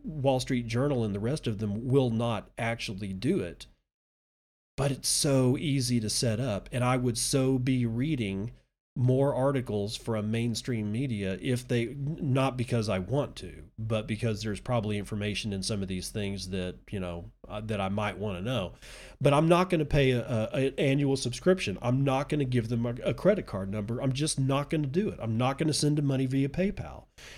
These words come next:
They wanna put up a Q R code that allows me to pay a quarter of a dollar and I can use Strike to get that shit done, then they should go ahead and do that, because they would have already made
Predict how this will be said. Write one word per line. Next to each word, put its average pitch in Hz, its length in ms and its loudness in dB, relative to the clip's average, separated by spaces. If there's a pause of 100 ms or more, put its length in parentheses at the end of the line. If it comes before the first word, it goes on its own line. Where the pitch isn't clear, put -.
(160)
They 147 220 8
wanna 185 300 8
put 185 280 8
up 185 180 6
a 147 40 0
Q 185 280 8
R 185 160 4
code 175 280 4
that 135 80 2
allows 135 380 2
me 151 220 4
to 139 80 -2
pay 143 540 4 (340)
a 117 140 2
quarter 170 720 4 (340)
of 123 160 4
a 113 140 2
dollar 147 680 2 (500)
and 135 140 2
I 135 120 2
can 135 200 4
use 131 240 4
Strike 143 540 2
to 135 100 -2
get 135 240 2
that 147 220 0
shit 156 320 -2
done, 170 500 4
then 127 800 4
they 156 180 8
should 220 200 0
go 190 160 8
ahead 180 200 6
and 123 140 0
do 160 160 4
that, 95 260 -2
because 113 240 0
they 147 100 6
would 165 140 4
have 139 100 2
already 160 280 4
made 139 560 4